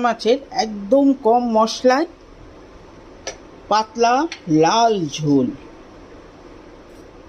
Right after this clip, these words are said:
গরমে বেশি মশলাপাতি খাওয়া যেমন উচিত না, এরম ভালো লাগে না। এখানে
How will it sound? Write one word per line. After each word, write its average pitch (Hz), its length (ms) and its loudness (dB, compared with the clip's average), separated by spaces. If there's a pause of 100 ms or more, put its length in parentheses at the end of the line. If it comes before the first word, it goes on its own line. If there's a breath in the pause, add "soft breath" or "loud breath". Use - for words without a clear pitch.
(240)
গরমে 180 360 2 (260)
বেশি 160 300 -2 (360)
মশলাপাতি 175 600 0 (560)
খাওয়া 208 280 0 (100)
যেমন 214 260 -2 (120)
উচিত 175 220 -10 (140)
না, 233 60 2 (520)
এরম 208 220 2 (500)
ভালো 202 300 0 (180)
লাগে 135 300 0
না। 123 60 -6 (3750)
এখানে 202 260 0